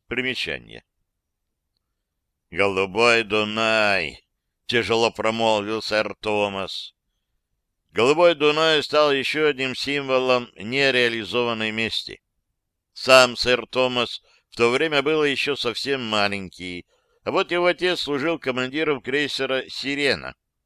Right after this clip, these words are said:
который в составе крупной эскадры шел по направлению к Балтике.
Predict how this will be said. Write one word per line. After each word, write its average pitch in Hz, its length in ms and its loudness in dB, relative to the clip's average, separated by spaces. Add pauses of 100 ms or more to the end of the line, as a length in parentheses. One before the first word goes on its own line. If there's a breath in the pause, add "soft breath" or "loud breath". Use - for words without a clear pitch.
(260)
который 135 440 4
в 107 60 -10
составе 120 480 0
крупной 87 480 -6
эскадры 131 580 0 (460)
шел 180 360 2
по 160 120 0
направлению 117 800 -2
к 85 60 -20
Балтике. 78 760 -4